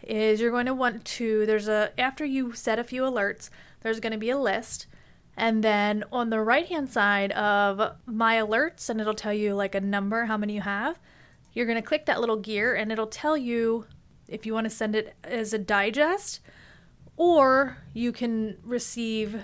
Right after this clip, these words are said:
them once a week. You can receive them every day. You can, you know, it just depends on your preferences, but that's where you would set your preferences.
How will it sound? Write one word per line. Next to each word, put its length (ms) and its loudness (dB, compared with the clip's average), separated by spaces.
them 200 -4
once 240 -4
a 60 -4
week. 440 -4
You 160 -6
can 180 -2
receive 340 -4
them 220 -2
every 300 -8
day. 480 4
You 160 -2
can, 480 0
you 120 -2
know, 160 0
it 160 -6
just 160 -2
depends 420 -2
on 160 0
your 140 2
preferences, 680 -2
but 140 0
that's 240 -2
where 100 0
you 100 -2
would 140 -2
set 140 -4
your 120 -8
preferences. 720 -10